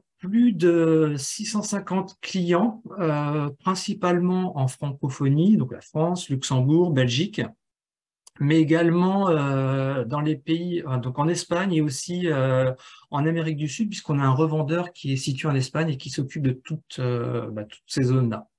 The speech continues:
Alors, pour ma part, je suis, euh, basé à Angers. Euh, notre département de recherche et développement est basé à Angers. C'est aussi notre raison pour laquelle on est membre, euh, de, d'I D for Mobility maintenant.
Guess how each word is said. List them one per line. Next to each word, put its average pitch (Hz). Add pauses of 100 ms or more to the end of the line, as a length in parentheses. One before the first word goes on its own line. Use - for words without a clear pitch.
(880)
Alors, 123
pour 202
ma 214
part, 226
je -
suis, 165
euh, 139
basé 156
à 160
Angers. 135 (280)
Euh, 127
notre 123
département 139
de 131
recherche 131
et 139
développement 139
est 139
basé 127
à 127
Angers. 135
C'est -
aussi 127
notre 131
raison 131
pour 139
laquelle 139
on 127
est 120
membre, 139
euh, 117 (520)
de, 117
d'I 120
D 139
for 131
Mobility 131
maintenant. 110